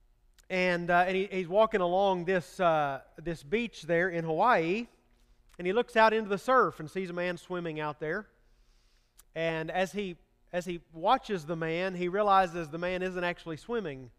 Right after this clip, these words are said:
Instead, he is, he is flailing the water, trying to, uh, trying to stay afloat, trying to keep his head above the water. This man is drowning. This bystander, as he watches the scene unfold,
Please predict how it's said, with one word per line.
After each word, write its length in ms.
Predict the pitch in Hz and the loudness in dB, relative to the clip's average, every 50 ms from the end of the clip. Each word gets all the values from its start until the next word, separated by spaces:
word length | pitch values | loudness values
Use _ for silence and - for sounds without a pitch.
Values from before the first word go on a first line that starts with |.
| _ _ _ _ _ _ _ _ _ _ _ - - | _ _ _ _ _ _ _ _ _ _ _ -20 -10
Instead, 440 | - 180 175 147 - - 202 202 202 | -8 -8 -8 -8 -2 2 2 2 2
he 180 | 190 196 196 185 | 2 0 0 0
is, 320 | 175 165 143 - - - - _ _ _ _ _ | 0 -2 -4 -8 -16 -20 -20 _ _ _ _ _
he 160 | 196 196 185 | -2 0 0
is 140 | 170 147 - | 0 -2 -6
flailing 720 | - - - 196 202 220 226 226 214 202 190 185 180 170 160 - | -14 -10 -4 2 2 4 4 4 2 0 -2 -4 -4 -6 -10 -10
the 100 | 143 160 | -10 -8
water, 540 | 156 170 190 190 180 151 139 127 127 120 - - _ _ _ _ _ _ _ _ _ _ _ _ _ _ _ _ | -4 -2 -2 -2 -2 -2 -4 -8 -10 -12 -16 -20 _ _ _ _ _ _ _ _ _ _ _ _ _ _ _ _
trying 420 | - - 196 190 190 185 175 165 160 | -2 2 4 4 4 4 2 -2 -6
to, 320 | - - 180 165 160 156 151 | -8 -6 -6 -6 -4 -2 -2
uh, 200 | 151 147 143 143 139 - | -2 -2 -4 -6 -10 -16
trying 340 | _ - 185 185 185 185 175 | _ -2 0 2 2 2 0
to 140 | 160 160 156 | -4 -8 -12
stay 280 | - - _ 202 190 170 | -12 -4 _ 0 2 2
afloat, 440 | 151 - - 185 196 185 151 135 | 0 -2 0 2 2 2 0 -4
trying 220 | - 175 170 170 170 | -6 -4 -4 -4 -4
to 60 | 160 | -6
keep 200 | - 170 170 - | -8 -10 -10 -10
his 100 | 160 131 | -10 -6
head 160 | 165 190 196 | -4 -4 -4
above 220 | 175 139 151 143 131 | -2 -4 -6 -6 -6
the 80 | 143 | -8
water. 240 | 139 175 214 185 147 | -4 -2 -2 -2 -2
This 180 | 156 214 - - | -6 -8 -8 -6
man 180 | 165 156 156 | -6 -6 -6
is 100 | 156 151 | -8 -10
drowning. 440 | 147 185 208 220 208 170 135 123 117 _ _ _ _ _ _ _ _ _ _ _ _ _ _ _ _ _ _ _ _ _ _ _ _ _ _ _ _ _ _ _ _ _ _ _ _ _ _ _ _ _ _ _ _ - - - | -12 -12 -10 -10 -10 -10 -12 -14 -16 _ _ _ _ _ _ _ _ _ _ _ _ _ _ _ _ _ _ _ _ _ _ _ _ _ _ _ _ _ _ _ _ _ _ _ _ _ _ _ _ _ _ _ _ -20 -10 -6
This 160 | 180 180 139 | -6 -6 2
bystander, 640 | - 208 214 226 214 - - 208 190 185 185 190 185 | 6 8 8 8 8 4 0 0 0 0 0 0 -2
as 100 | 175 - | 0 -2
he 80 | 180 | -4
watches 440 | 170 151 180 196 202 - 202 185 160 | -2 2 2 0 0 0 -4 -6 -6
the 100 | 143 165 | -6 -10
scene 320 | - - 208 208 208 196 170 | -6 -4 -4 -2 -2 -2 -4
unfold, 640 | 170 170 156 - 185 190 196 180 170 160 156 151 | -4 -6 -4 -2 0 0 2 2 0 -2 -4 -8